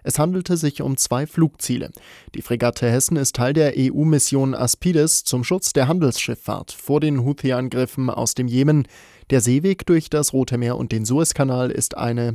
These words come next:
der wichtigsten Handelsrouten weltweit. Landwirtinnen und Landwirte sollen in Zukunft weniger mit Bürokratie zu kämpfen haben. Das hat Kanzler Scholz bei einem Bürgergespräch in Baden-Württemberg versprochen.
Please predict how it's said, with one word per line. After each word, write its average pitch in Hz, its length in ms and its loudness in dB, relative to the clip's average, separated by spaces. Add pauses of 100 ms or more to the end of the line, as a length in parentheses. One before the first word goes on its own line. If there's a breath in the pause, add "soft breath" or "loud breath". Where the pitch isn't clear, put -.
der 120 240 -2
wichtigsten 147 680 -2
Handelsrouten 110 760 -4
weltweit. 127 500 -2 (1300 soft breath)
Landwirtinnen 156 800 2
und 123 360 -4
Landwirte 139 600 0
sollen 123 240 2
in 117 120 0
Zukunft 127 680 -4
weniger 151 440 2
mit 127 340 -2
Bürokratie 117 760 -2
zu - 160 0
kämpfen 104 440 -6
haben. 127 260 2 (340 loud breath)
Das 147 200 2
hat - 260 -2
Kanzler 151 400 2
Scholz 120 340 -2
bei 120 120 -2
einem 120 180 -2
Bürgergespräch 117 800 -2
in 110 120 -2
Baden-Württemberg 117 720 -2
versprochen. - 540 -6